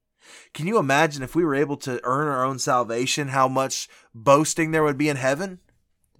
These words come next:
You know, we get up to heaven and be like, "Ha, what'd you do to get here?" "Well, let me tell you. You know, I saved, like, eight people from a burning building and fed ten thousand homeless people daily. Ha,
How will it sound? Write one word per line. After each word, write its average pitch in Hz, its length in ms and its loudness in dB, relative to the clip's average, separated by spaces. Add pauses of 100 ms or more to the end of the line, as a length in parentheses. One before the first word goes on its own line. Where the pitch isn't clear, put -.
(480)
You 156 120 -4
know, 170 100 2
we 165 140 0
get 170 100 2
up 170 140 0
to 160 80 0
heaven 165 240 4
and 151 100 -2
be 156 60 4
like, 147 320 4
"Ha, 180 280 4
what'd 175 220 2
you 175 80 -8
do 170 180 2
to 151 60 0
get 135 220 0
here?" 120 180 -2
"Well, 143 560 8 (320)
let 139 220 4
me 127 120 -6
tell 147 320 4
you. 92 200 -4 (500)
You 120 100 -8
know, 135 140 0
I 143 120 4
saved, 147 440 0
like, 127 220 2
eight 139 240 -6
people 147 280 -4
from 135 260 -4
a 127 60 -2
burning 131 440 0
building 135 340 0
and 110 120 -16
fed 143 340 -2
ten 147 240 -2
thousand 147 400 2
homeless 139 340 -2
people 131 340 -4
daily. 131 640 -6 (360)
Ha, 143 280 0